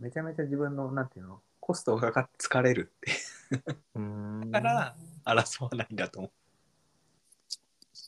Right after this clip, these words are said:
Speaker 2: でもさ、俺、すげえ不思議。俺、なんか、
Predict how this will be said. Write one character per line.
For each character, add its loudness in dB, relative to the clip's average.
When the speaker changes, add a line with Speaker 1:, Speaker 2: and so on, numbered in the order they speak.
Speaker 2:
で 2
も 2
さ、 4
俺、 4
す -2
げ 8
え 8
不 0
思 2
議。 4
俺、 4
な 6
ん 2
か、 -2